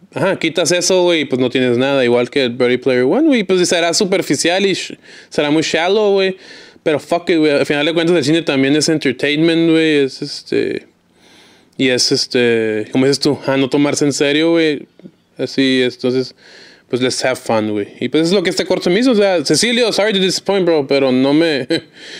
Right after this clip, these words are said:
<laughs> no se me hizo tan gacho como lo describiste. Muy largo, eso sí, güey, pero, o sea, hubiera durado más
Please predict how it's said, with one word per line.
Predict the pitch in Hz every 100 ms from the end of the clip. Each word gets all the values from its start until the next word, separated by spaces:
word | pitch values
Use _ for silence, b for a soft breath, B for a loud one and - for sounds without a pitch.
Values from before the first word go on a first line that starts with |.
| B
<laughs> | 151 B 143 - - -
no | 147
se | 190
me | 170
hizo | 185
tan | 185 165 147
gacho | 156 190
como | 175 160 139
lo | 127
describiste. | 123 - 127 139 147
Muy | 185 254
largo, | 240 254 247 220
eso | 220
sí, | 190 208 202
güey, | 185 170 165 151
pero, | 143 135 123 120 B B _ _ _ _ _ B B B B B B -
o | 139
sea, | 135
hubiera | 127 135
durado | 139 127 127 131
más | 131 127 117 -